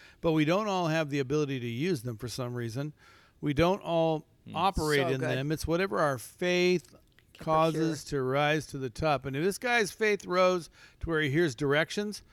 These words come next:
Speaker 1: I mean, you name someone that couldn't, couldn't stand to hear directions better.
Speaker 2: Hmm.
Speaker 1: We would all benefit from having that guy in our midst.
Speaker 2: <laughs> Yeah.
Speaker 1: And so then what is my gift?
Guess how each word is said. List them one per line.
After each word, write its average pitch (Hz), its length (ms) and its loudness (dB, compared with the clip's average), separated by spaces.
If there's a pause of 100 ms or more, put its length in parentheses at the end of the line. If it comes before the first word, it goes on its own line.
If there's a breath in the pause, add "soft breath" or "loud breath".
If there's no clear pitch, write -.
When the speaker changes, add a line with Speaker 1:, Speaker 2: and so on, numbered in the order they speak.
(500 soft breath)
Speaker 1:
I 190 60 0
mean, 196 200 2
you 233 160 2
name 202 300 2
someone 151 340 -2
that 131 140 -6
couldn't, 147 320 -4 (180)
couldn't 156 240 -2
stand 156 380 -4
to 123 60 -4
hear 135 140 -2
directions 123 460 -6
better. 107 360 -8 (560 soft breath)
Speaker 2:
Hmm. 196 160 -12 (120)
Speaker 1:
We 180 140 2
would 208 160 6
all 196 160 8
benefit 160 420 2
from 131 140 -6
having 147 260 2
that 151 160 -2
guy 151 140 0
in 147 100 0
our 127 120 -4
midst. 131 460 -6
Speaker 2:
<laughs> - 40 -8
Yeah. 92 420 -6 (180)
Speaker 1:
And 165 160 -2
so 190 160 4
then 175 260 2
what 180 180 4
is 131 120 -4
my 196 200 2
gift? 127 400 -6